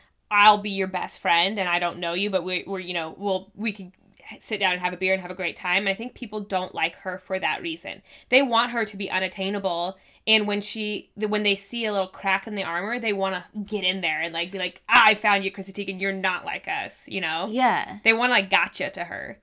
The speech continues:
Speaker 2: I, I agree. I
Speaker 1: And
Speaker 2: don't
Speaker 1: I will just say this. Chrissy Teigen is the only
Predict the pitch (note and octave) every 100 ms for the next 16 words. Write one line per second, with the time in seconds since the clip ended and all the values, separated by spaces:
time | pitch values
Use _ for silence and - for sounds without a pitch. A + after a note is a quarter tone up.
0 | - A#3 C#4+ - D#4 G4+ D#4+ G#3+ B3 -
1 | - _ - B3 C4 C4 B3+ A#3 D#4 F#4+
2 | G4 C4 A3 A3 G3+ F#3+ G3+ - - -
3 | - _ _ - _ _ - F4 G#4 G#4
4 | C4 A#3 - G#3+ G3 A3 G#3+ - - A#3
5 | A#3+ A3 F#3 E3